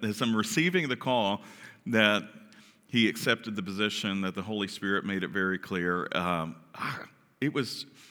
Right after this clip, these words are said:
a gut punch, actually. I mean, I was celebrating this for him, but then all of a sudden, I'm like, "Why am I feeling this <laughs> way? I'm,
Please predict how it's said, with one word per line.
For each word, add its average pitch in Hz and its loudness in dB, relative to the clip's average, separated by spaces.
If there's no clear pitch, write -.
a 117 6
gut 196 2
punch, 147 2
actually. 123 2
I 151 6
mean, 170 6
I - 6
was 175 2
celebrating 208 4
this 170 4
for 175 4
him, 170 6
but 160 0
then 190 6
all 190 6
of 180 0
a 170 4
sudden, 190 2
I'm - 6
like, 160 4
"Why 156 -2
am 285 2
I 165 4
feeling 147 0
this - -6
<laughs> - -
way? - 0
I'm, 117 4